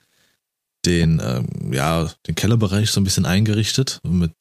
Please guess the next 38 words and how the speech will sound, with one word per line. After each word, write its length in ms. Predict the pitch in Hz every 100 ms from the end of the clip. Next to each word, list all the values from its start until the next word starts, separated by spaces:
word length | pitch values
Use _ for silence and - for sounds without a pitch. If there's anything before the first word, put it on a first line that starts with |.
| 82
wenn 140 | 82
Kumpels 320 | 80 117 117 -
vorbeikommen 440 | 92 104 - 107
und 120 | 104
so, 320 | 98 104 104
so 160 | 92 85
halt 140 | 82
so 80 | 87
ein 40 | 87
Partyraum, 540 | 92 101 127 110 113
sag 160 | 113 110
ich 140 | -
mal, 120 | 120
aber 200 | 87 87
richtig 280 | 95 - -
nice. 380 | 90 95 127 - _ _ _ _ _ _ _ _ -
Die 260 | 104 147
Erinnerung 540 | 143 107 123 98 98 87
daran, 560 | 85 101 123 139 180 - _ _ _ _ _ _ _ _ _
äh, 500 | 80 95 95 92 92
und 240 | 85 87 85
somit 260 | 95 101
halt 140 | 90 90
auch 120 | 92
mit 100 | 95
der 100 | 90
Musik, 440 | 87 85 85 117 -
die 80 |
mein 140 | 120 110
Vater 240 | - 113
gehört 400 | 104 101 104 107
hat, 180 | 110 98
also 320 | - 82 85
Offspring, 640 | - 82 - - 80 78 80
Nirvana, 720 | 78 78 76 82 82 80 78 - _ _ _
Blink 220 | - 82 78
one 180 | 85
eighty-two, 720 | 80 80 78 - 90 87 85